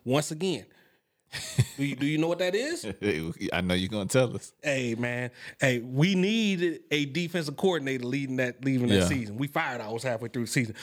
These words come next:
Speaker 1: But they trying to get rid of D C. The other D C, the main D C, the quarterback,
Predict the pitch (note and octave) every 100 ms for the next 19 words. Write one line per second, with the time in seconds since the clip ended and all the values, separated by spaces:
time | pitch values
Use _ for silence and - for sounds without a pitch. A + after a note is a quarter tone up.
0 | - C#3+ D#3 G3+ F3 D#3 D3 C3 C#3+ C3+
1 | C3 C3 - F2 - _ _ _ C#3+ -
2 | E3 A#2+ B2+ G#2+ - G2+ - - D3 D3
3 | E3 C#3+ B2+ B2 - G#2+ - D3 C#3+ D#3+
4 | C3+ A2 G2+